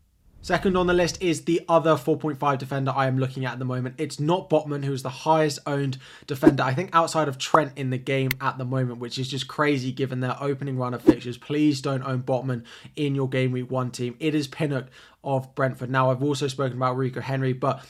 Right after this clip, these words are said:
doing this video, I've looked at some of the underlying numbers, the underlying data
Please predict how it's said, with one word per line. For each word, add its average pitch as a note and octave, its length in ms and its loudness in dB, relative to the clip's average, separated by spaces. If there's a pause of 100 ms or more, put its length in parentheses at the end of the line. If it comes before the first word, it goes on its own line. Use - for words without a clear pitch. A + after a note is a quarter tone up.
(160)
doing D3+ 260 4
this C#3 140 0
video, C#3 260 2
I've B2+ 140 2
looked D#3 240 4
at C#3+ 80 -10
some C3+ 120 -4
of C3+ 40 -4
the C3 100 -4
underlying C3 500 0
numbers, C3+ 360 0
the C3+ 80 -2
underlying B2 320 -4
data C#3 500 0